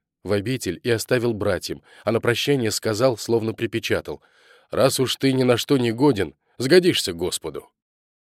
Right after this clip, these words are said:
Приор перевернул страницы книги и запел псалом.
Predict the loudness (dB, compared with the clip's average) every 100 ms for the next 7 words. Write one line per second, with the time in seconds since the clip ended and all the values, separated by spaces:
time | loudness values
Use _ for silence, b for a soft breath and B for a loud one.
0 | _ _ _ _ _ _ -4 -2 -2 -4
1 | -6 -6 -4 -4 -4 -8 -6 -6 -4 -8
2 | -10 -6 -4 -2 -4 -8 _ _ _ -4
3 | -2 0 -2 -2 -6 -4 -6 -12